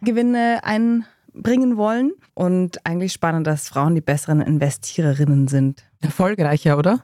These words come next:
Speaker 1: Ja, und erfolgreicher. Auf lange Sicht, muss man sagen, auf lange Sicht.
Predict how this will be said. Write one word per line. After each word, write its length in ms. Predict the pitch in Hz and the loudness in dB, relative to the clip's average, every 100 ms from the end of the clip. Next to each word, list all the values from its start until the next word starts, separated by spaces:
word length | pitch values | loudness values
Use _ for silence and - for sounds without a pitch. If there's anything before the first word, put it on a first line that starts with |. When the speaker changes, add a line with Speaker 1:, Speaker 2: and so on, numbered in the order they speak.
| _ | _
Speaker 1:
Ja, 300 | 185 175 156 | 0 2 2
und 80 | 147 | 0
erfolgreicher. 580 | 165 - 151 - 147 156 | -2 -2 -4 -2 -2 -2
Auf 80 | 165 | 0
lange 380 | 170 135 139 131 | 0 0 -4 -6
Sicht, 200 | 127 - | -6 -6
muss 180 | 135 | -6
man 100 | - | -4
sagen, 200 | - - | -6 -6
auf 120 | 175 - | -6 -6
lange 240 | - 160 | -6 -8
Sicht. 200 | - | -10